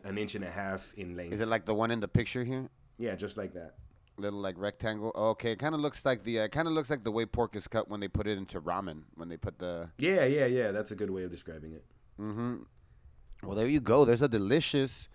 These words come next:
Speaker 2: that is a delicious looking cabbage and pork soup right there with some bread next to it.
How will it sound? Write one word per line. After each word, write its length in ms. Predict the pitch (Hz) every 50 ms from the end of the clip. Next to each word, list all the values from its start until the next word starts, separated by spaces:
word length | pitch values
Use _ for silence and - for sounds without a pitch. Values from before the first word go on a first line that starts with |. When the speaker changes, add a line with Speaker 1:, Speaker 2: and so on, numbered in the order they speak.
| - - - - - - - - - - - _ _ _ - - - - - - - -
Speaker 2:
that 120 | - 123 139
is 60 | 143
a 60 | 135
delicious 500 | 104 92 101 98 107 127 120 139 143 117
looking 340 | 120 120 110 - 117 117 104
cabbage 520 | - - 113 110 107 104 95 101 98 95 107 -
and 200 | 101 92 87 -
pork 280 | - 107 107 104 -
soup 360 | - - - 107 104 98 -
right 220 | 101 95 92 78 -
there 220 | 92 90 90 92
with 120 | 92 90 -
some 160 | - 95 90 82
bread 320 | 71 92 98 101 104 95
next 320 | 95 92 87 82 - -
to 160 | - 87 87 87
it. 160 | 90 90